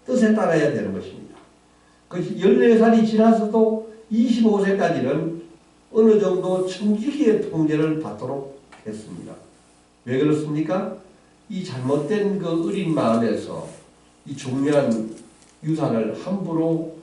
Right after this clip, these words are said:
훼손하지 않도록 이런 후견인과 청지기 제도를 하였습니다. 그러므로 일정한 나이가 지나고 십사 세가 지나고 이십오 세가 지나야지 비로소 독립적으로 재산권을 행사할 수가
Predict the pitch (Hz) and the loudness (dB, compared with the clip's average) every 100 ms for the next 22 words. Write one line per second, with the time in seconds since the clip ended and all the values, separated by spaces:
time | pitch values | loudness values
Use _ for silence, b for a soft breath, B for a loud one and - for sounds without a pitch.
0 | - 165 190 196 180 156 165 - 107 - | -20 -10 -4 0 2 0 2 2 0 -4
1 | - b b b b - 165 165 151 139 | -12 b b b b -12 -2 0 0 -2
2 | - 185 190 185 160 - - - - 214 | -6 -2 2 4 4 4 2 0 -4 0
3 | 214 269 208 143 - - 78 - - - | 0 2 4 4 2 -2 -4 -10 -16 -20
4 | _ _ - 110 - - - - - - | _ _ -6 -4 -4 -6 -14 -16 -20 -20
5 | _ b b b b - 285 294 202 110 | _ b b b b -8 -2 2 4 4
6 | 101 104 - - - _ 208 226 240 226 | 2 -2 -8 -20 -20 _ -6 -4 -2 0
7 | 214 165 160 165 165 160 - - - - | 2 2 0 0 0 0 -2 -10 -18 -20
8 | - 160 151 120 113 - 190 156 165 170 | -18 -4 -2 0 -2 -4 -6 -2 -2 2
9 | 170 165 151 151 151 165 190 185 196 196 | 2 2 0 0 -2 -2 -4 -4 -2 0
10 | 190 185 196 226 247 214 - - - - | 2 0 2 4 6 4 2 -2 -8 -12
11 | - _ _ - 277 302 220 185 151 139 | -20 _ _ -6 0 2 4 2 2 0
12 | 143 - 143 139 135 135 160 165 160 190 | -2 -2 -4 -2 -4 -4 -6 -4 -4 -4
13 | 196 196 190 165 165 147 - - 190 180 | -4 -4 -6 -6 -4 -4 -8 -6 -6 -6